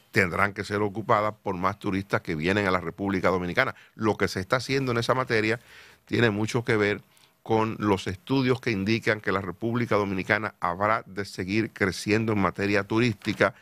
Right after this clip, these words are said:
y eso es bueno para la economía, eso es bueno para el país, eso, eso es bueno para todo. De modo que, eh, hay que felicitar al Ministerio de Turismo, a David Collado, el presidente de la República, estuvo encabezando,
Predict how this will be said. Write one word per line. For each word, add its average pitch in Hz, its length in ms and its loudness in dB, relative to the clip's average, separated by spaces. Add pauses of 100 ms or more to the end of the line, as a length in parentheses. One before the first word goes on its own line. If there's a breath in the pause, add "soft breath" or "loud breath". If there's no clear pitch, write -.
(340 soft breath)
y 98 160 -2
eso 104 260 0
es 104 200 -2
bueno 107 400 0
para 92 200 -2
la 98 80 -2
economía, 101 600 -2 (100)
eso - 200 -6
es 101 40 -2
bueno 104 240 2
para 95 180 -2
el 90 80 0
país, 90 280 -2
eso, 104 140 -2
eso - 100 -4
es 123 160 4
bueno 127 180 0
para 101 180 2
todo. 76 300 -6 (560 loud breath)
De 135 140 2
modo 147 340 4
que, 104 400 0 (200)
eh, 90 140 -2
hay 117 120 4
que 131 100 -8
felicitar 113 520 -2
al 107 60 -4
Ministerio 98 540 -2
de 101 100 0
Turismo, 98 360 0
a 92 40 4
David 92 200 0
Collado, 104 360 2
el 98 60 -2
presidente 101 480 0
de 107 80 2
la 104 80 4
República, 107 480 -6
estuvo 147 380 0
encabezando, 95 680 -2